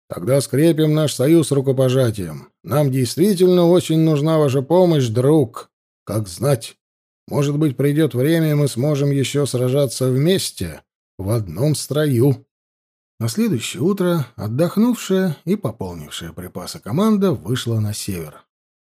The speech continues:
Егеря шли по уже знакомому им маршрутам к Заячарам. В это же самое время по объявленному сигналу сбора в освобожденном от турок Княжевце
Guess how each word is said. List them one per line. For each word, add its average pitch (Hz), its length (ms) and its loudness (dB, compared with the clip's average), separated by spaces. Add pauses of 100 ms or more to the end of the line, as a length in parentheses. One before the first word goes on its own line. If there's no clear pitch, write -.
(380)
Егеря 185 580 -2
шли 202 260 0
по 196 120 -4
уже 135 260 0
знакомому 123 760 0
им 127 160 2
маршрутам 147 760 -2
к 110 60 -4
Заячарам. 110 960 -2 (840)
В 139 120 0
это 226 220 2
же 175 120 0
самое 175 420 2
время 143 500 2
по 120 180 -4
объявленному 139 680 0
сигналу 120 520 -2
сбора 170 560 0
в 87 100 -8
освобожденном 151 920 0
от 123 180 -4
турок 151 360 0
Княжевце 175 920 0